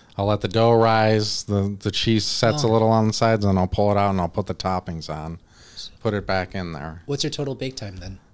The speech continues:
Speaker 1: Uh, nineteen
Speaker 2: Ish.
Speaker 1: minutes.
Speaker 2: Nineteen minutes.
Speaker 1: Yeah.
Speaker 2: So you do,
Speaker 1: If
Speaker 2: how,
Speaker 1: I
Speaker 2: how would you split it then? Like
Speaker 1: I mean, I probably after, like, five minutes, I'm pulling it out, maybe even four or five minutes, and then putting the peppers on or whatever they ordered.
Speaker 2: Okay.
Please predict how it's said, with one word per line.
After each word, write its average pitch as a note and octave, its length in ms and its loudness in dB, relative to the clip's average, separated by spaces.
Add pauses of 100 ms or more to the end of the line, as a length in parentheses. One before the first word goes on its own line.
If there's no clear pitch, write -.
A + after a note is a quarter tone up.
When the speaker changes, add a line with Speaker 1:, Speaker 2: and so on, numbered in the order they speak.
(500)
Speaker 1:
Uh, G2 240 2
nineteen F2+ 520 -2
Speaker 2:
Ish. F2 120 0
Speaker 1:
minutes. E2+ 360 -8
Speaker 2:
Nineteen F#2 320 -10
minutes. F2 320 -14
Speaker 1:
Yeah. - 60 -2
Speaker 2:
So G#2 380 -6
you A#2 160 -10
do, A2+ 500 -8 (840)
Speaker 1:
If G2+ 120 -6
Speaker 2:
how, F2 220 0
Speaker 1:
I - 20 -12 (140)
Speaker 2:
how C3 140 -6
would A#2 120 -6
you A2+ 80 -6
split A#2 300 -6
it - 180 -14
then? F2+ 240 -14 (120)
Like G2 380 -12
Speaker 1:
I A#2+ 80 2
mean, A#2+ 140 4
I A2+ 140 2
probably A2+ 520 0
after, G#2 240 0
like, G2 180 0
five G2+ 300 0
minutes, F#2+ 380 -6
I'm F#2 140 -4
pulling F#2+ 400 -2
it F#2 140 -6
out, F2+ 460 -4
maybe F#2 280 -4
even F2 200 -6
four F#2+ 260 -4
or F2+ 60 -2
five F2 280 -4
minutes, F#2 340 -6
and E2+ 120 -8
then E2 120 -8
putting E2 340 -8
the E2 200 -8 (100)
peppers F#2+ 420 -6
on F#2 300 -2
or D#2+ 80 -6
whatever E2 320 -6
they E2 140 -12
ordered. F2+ 440 -8
Speaker 2:
Okay. F#2 280 -12